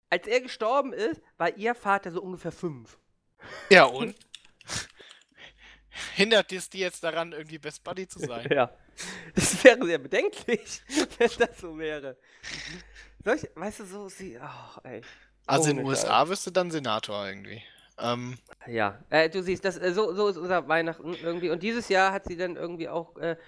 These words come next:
Speaker 1: irgendwie meine Mutter hatte letztes Jahr irgendwie Brötchen nur gemacht. Und dann schrieb sie in die WhatsApp-Gruppe, die andere hier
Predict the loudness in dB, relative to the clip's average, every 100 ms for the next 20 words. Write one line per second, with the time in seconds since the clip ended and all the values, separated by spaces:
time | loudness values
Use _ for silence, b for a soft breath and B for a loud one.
0 | B -8 -4 0 2 2 2 2 2 2
1 | -2 -2 -4 0 2 0 -6 -8 -2 -2
2 | 0 -4 -2 -2 0 2 0 B B B
3 | B B 0 0 2 -2 6 6 6 -4
4 | -6 -4 -6 -6 -6 -6 -6 -6 -4 -2
5 | 0 0 2 2 2